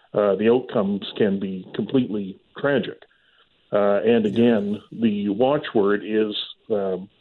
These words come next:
public safety. That is the principal consideration, right? And so this will come out, I'm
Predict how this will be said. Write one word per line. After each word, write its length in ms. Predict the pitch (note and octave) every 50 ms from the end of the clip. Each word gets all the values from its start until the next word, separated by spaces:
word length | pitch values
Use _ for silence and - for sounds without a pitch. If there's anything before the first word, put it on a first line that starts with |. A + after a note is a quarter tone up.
| _ _ _ _ _ _ _ _ -
public 260 | - C#3 B2+ - - -
safety. 440 | - C#3 B2 B2 A#2+ - - - - - _ _ -
That 180 | B2 A2 G#2+ A2+
is 260 | B2 A#2+ A2+ A2 G2
the 120 | A2+ A#2+
principal 560 | A#2+ - - D3+ D#3+ D#3 - C#3 A#2 G#2+ G#2+ G#2
consideration, 720 | - G#2+ G#2 - A#2+ A2+ A2 G#2 G2+ G2+ G2+ - - - - _ _ _ _ -
right? 220 | G#2+ G2+ B2 C#3 - - _ _ _ _ _ _ _ _ _
And 180 | - G#2+ G#2+ G#2 G2
so 600 | - C3 A#2+ A2 A2 G#2+ G2+ F#2 - - - - _ -
this 140 | - C3+ B2 - -
will 120 | A2+ G2+ -
come 140 | - C3+ B2
out, 120 | A#2+ A2+ G#2
I'm 140 | G#2 G2+